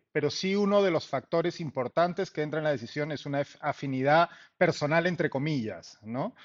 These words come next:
Con cierto candidato o cierta candidata. Y además los debates,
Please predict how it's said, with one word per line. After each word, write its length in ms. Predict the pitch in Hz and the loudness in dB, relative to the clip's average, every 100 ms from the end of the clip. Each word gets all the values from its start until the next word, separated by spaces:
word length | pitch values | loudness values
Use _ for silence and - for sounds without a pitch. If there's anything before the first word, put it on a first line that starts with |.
| - _ | -20 _
Con 240 | 143 131 | -4 -4
cierto 380 | - - 156 156 | -6 -4 -2 0
candidato 680 | 151 135 123 127 127 160 214 127 | 0 0 2 0 0 -4 -6 -8
o 80 | |
cierta 340 | 120 127 123 131 | -8 -6 -4 -4
candidata. 560 | 120 110 113 110 214 - - - _ _ | -4 -4 -4 -2 -2 -4 -12 -20 _ _
Y 240 | 208 226 | 2 6
además 580 | 196 151 139 180 190 - | 8 8 6 4 4 2
los 260 | 156 131 104 | -4 -4 -2
debates, 720 | 120 156 180 - 160 196 - | 4 6 6 4 -4 -4 -10